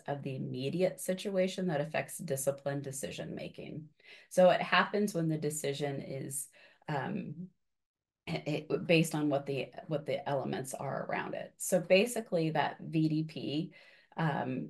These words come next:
is when our decisions are more likely influenced by our unconscious limiting views. So our experiences, our views, that might impact how we react to others.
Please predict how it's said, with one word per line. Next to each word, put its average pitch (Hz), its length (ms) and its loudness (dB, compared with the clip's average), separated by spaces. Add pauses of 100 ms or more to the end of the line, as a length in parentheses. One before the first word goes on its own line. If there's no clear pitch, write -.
is 175 160 0
when 160 100 2
our 156 100 4
decisions 180 520 2
are 165 80 -2
more 151 200 0
likely 147 400 2
influenced 143 680 -2
by 131 360 2
our - 380 -2
unconscious 185 800 0
limiting 220 580 0
views. 220 640 0 (280)
So 147 600 4 (140)
our 156 180 6
experiences, 151 960 4
our 139 140 2
views, 160 340 2
that 196 180 0
might 226 280 -2
impact 160 600 0
how 147 200 0
we 147 160 -6
react 135 600 -4
to - 160 -8
others. - 520 -6